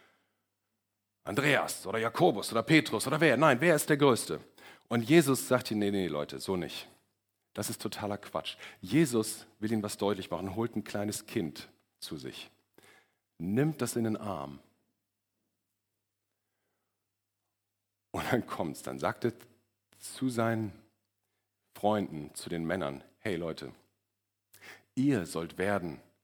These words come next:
wie dieses Kind. Genauso lernfähig, lernwillig, genauso wissend, ich kann immer noch was dazulernen. Da ist immer noch eine Generation über mir. So wie dieses Kind sollte werden,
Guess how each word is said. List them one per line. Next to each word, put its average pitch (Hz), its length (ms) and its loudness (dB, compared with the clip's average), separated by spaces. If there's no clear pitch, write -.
wie 95 80 -4
dieses 82 320 -6
Kind. - 440 -10
Genauso 113 600 4
lernfähig, 101 920 -2
lernwillig, 87 680 -2
genauso 113 720 2
wissend, 90 500 -2
ich - 140 -10
kann - 180 -6
immer 117 180 2
noch 92 140 -4
was 82 140 -10
dazulernen. 69 600 -10
Da 87 100 -4
ist - 180 -6
immer 143 160 6
noch 120 120 2
eine 110 120 -2
Generation 98 720 -2
über 87 180 -6
mir. 69 240 -8
So 104 340 -2
wie 92 80 -4
dieses 87 280 -6
Kind 113 280 -6
sollte 71 340 -10
werden, 60 280 -12